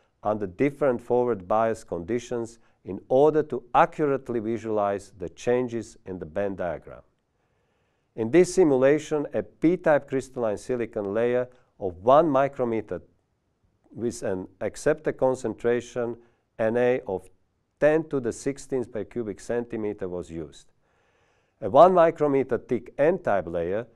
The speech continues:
of crystalline silicon with a donor concentration ND of ten to the eighteen per cubic centimeter was used to form a p-n junction.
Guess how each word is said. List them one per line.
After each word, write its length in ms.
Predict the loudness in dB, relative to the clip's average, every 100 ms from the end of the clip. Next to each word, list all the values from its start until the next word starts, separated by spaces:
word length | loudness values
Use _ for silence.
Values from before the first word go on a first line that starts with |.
| _ _
of 200 | -12 -8
crystalline 540 | -6 -6 -6 -4 -4
silicon 560 | -4 -8 -8 -6 -8 -8 -14 _ _
with 180 | -6 -2
a 60 | -2
donor 440 | 4 6 6 2
concentration 880 | 0 -2 -2 -6 -2 -2 -2 -4 -8 -2
ND 640 | 2 2 2 0 -2 -4 -10 _ _ _ _ _ _ -10
of 200 | -10 -2
ten 280 | 4 4 4
to 100 | -2
the 220 | -6 -8 -6 0
eighteen 600 | 2 2 0 -2 -2 -8 _ _ _ _
per 120 | -8 -6
cubic 380 | -6 -6 -6 -6
centimeter 720 | -4 -4 -6 -6 -6 -8 -8
was 220 | -8 -8
used 300 | -8 -8 -10
to 80 | -12
form 320 | -4 -4 -4
a 60 | -6
p-n 340 | -6 -6 -6
junction. 420 | -10 -12 -14 -20